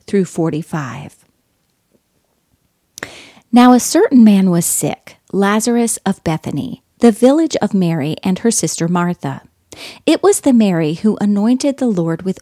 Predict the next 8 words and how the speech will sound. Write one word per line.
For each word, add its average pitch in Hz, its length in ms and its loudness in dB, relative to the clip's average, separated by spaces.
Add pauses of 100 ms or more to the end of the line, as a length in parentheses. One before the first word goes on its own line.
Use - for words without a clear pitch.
ointment - 560 -8 (320)
and 214 260 2
wiped 214 340 -4
his 262 200 -4
feet - 320 -8
with 175 140 -4
her 175 160 -6
hair, 160 480 -8